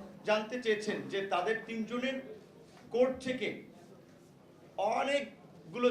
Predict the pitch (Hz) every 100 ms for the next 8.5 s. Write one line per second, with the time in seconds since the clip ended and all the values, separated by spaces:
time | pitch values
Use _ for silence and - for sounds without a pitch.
0 | - 208 226 214 202 - 170 190 214 208
1 | 208 247 247 240 247 269 - 202 214 -
2 | 262 277 262 196 220 247 240 254 254 277
3 | 381 381 - - - - 240 247 - 262
4 | 269 277 - 233 233 254 - 220 208 -
5 | 262 262 180 220 - 277 269 202 208 165
6 | 147 147 - - - - - - - -
7 | - - 226 185 226 254 247 226 254 220
8 | 247 247 240 226